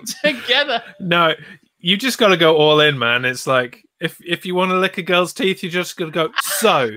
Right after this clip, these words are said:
Speaker 2: I
Speaker 1: Here's
Speaker 2: am a
Speaker 1: the
Speaker 2: big fan of licking teeth. You've got teeth.
Speaker 1: Teeth?
Speaker 2: Perhaps I could lick them. How do you feel about that?"
Speaker 1: <laughs>
Speaker 2: "No? Okay, all right, we won't do that then."
Speaker 1: Do you know what blows my mind, Jeremy,
Speaker 2: Just
Speaker 1: is
Speaker 2: go
Speaker 1: how
Speaker 2: all in, man.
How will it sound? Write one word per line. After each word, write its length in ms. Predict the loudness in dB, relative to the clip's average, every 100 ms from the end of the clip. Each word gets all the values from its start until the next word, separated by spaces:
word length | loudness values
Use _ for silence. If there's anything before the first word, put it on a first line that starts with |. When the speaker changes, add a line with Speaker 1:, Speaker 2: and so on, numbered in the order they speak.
| -14 _ _ _ _ _ _ _ _ _ _ 0
Speaker 2:
I 220 | 2 4
Speaker 1:
Here's 100 | 2
Speaker 2:
am 120 | 0
a 60 | -2
Speaker 1:
the 80 |
Speaker 2:
big 260 | 2 2 2
fan 520 | -2 0 2 0 -2 -4
of 280 | -4 -4
licking 640 | -4 -6 -4 -6 -6 -8 -16
teeth. 380 | -16 -16 -16 -20 _ _ _ _ _ _
You've 260 | -8 -8 -4
got 180 | -4 -4 _ _ _ _ _ _ _
teeth. 360 | -6 -4 -4 -8 -4
Speaker 1:
Teeth? 320 | -4 -4 -10
Speaker 2:
Perhaps 440 | -12 -6 -6 -4 -2
I 140 | -2
could 220 | -2 -2
lick 240 | -2 -4 -4
them. 180 | -6
How 200 | -2 -2
do 100 | 0
you 60 | 4
feel 240 | 4 4 4
about 260 | 2 2
that?" 240 | 0 -2 -6 -8 -8 -8 -16
Speaker 1:
<laughs> 420 | _ _ _ -10
Speaker 2:
"No? 240 | -4 -2 -2 -6
Okay, 400 | -8 -6 -2 -2
all 120 | 0
right, 160 | 0 0
we 120 | -2
won't 220 | -4 -4 -6
do 120 | -8
that 180 | -10 -14
then." 180 | -16 -12
Speaker 1:
Do 120 | -4
you 40 |
know 140 | 2 2
what 140 | 2
blows 200 | 0 0
my 120 | -2
mind, 240 | -2 -4 -4
Jeremy, 260 | -4 -4
Speaker 2:
Just 160 | -6 -4
Speaker 1:
is 40 | 0
Speaker 2:
go 120 | 2
Speaker 1:
how 100 | 2
Speaker 2:
all 100 | 0
in, 160 | -4
man. 240 | -10 -16